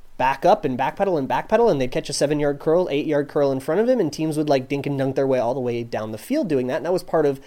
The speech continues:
Trey Waynes' struggles in his first and second year. Not to mention a little bit of college handsiness and some burn stuff and, you know, classic rookie cornerback stuff, but a lot of it was, like, that specific issue, and now Trey Waynes has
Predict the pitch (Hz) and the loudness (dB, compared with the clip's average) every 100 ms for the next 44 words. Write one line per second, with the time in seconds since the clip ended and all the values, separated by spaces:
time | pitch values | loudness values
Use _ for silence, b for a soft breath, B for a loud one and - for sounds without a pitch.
0 | B B - 160 147 143 135 135 - 269 | B B 2 4 4 2 0 -6 2 4
1 | 220 151 147 143 - 139 135 - 160 147 | 4 4 2 0 -2 -2 -2 -4 -6 -4
2 | - 120 123 76 240 190 - 143 - 214 | -2 -4 -6 -4 0 0 0 -8 -4 -2
3 | - 185 160 156 147 139 135 - 127 131 | 2 2 2 2 4 4 2 2 2 2
4 | - 131 131 131 123 120 - 123 120 131 | 0 -2 -2 -2 -2 -2 -4 -6 -4 -4
5 | 123 127 123 - 131 120 135 127 101 - | 0 0 0 -2 -2 -2 -2 -4 -2 2
6 | 196 - 147 147 135 135 - 131 127 113 | 2 2 0 0 0 -2 0 0 0 0
7 | 113 - 185 156 180 175 170 202 208 196 | -2 0 2 2 2 4 4 4 2 0
8 | 147 151 156 147 - B B 147 131 127 | 4 4 4 0 -12 B B 0 2 2
9 | 143 135 - - 147 - - 143 - 240 | 2 0 -6 -4 -4 -2 -2 -4 -2 -2
10 | - 123 104 139 156 151 147 170 147 135 | 0 -4 -4 0 2 2 2 2 2 2
11 | 135 135 127 | 0 -4 -6